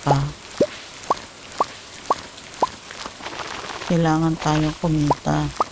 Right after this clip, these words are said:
At ngayon lang yung mga panahon na pwedeng kumita ng ganong kalaki. Kasi,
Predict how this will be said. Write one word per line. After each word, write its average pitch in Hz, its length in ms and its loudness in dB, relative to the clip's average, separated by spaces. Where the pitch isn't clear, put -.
At - 160 2
ngayon 175 380 4
lang 160 180 6
yung 160 220 4
mga 151 100 2
panahon 147 400 4
na 147 240 6
pwedeng 147 320 2
kumita 143 560 2
ng 143 160 4
ganong 143 320 2
kalaki. 139 400 0
Kasi, 151 400 2